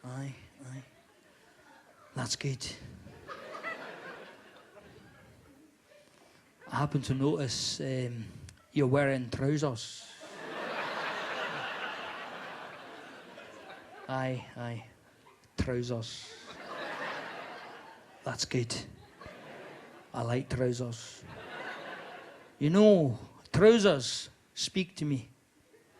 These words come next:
Do you know what your trousers are saying right now? Shh.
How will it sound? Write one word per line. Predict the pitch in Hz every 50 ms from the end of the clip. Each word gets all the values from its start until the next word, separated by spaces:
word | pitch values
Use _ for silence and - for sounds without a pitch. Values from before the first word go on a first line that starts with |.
| - - - - - - - - - - - - - - -
Do | 135 131
you | 147
know | 156 160
what | 156 151
your | 147 147 147
trousers | 147 - - 156 156 156 151 151 147 131 127
are | 127
saying | 120 - 147 139 131
right | 123 127 139 143
now? | 135 131 131 139 143 131 - - - - - - - - - - - - - - - - - - - - - - - - - - - - - - - - - - - - - - - - _ - - -
Shh. | - - - - - - - - - - - - -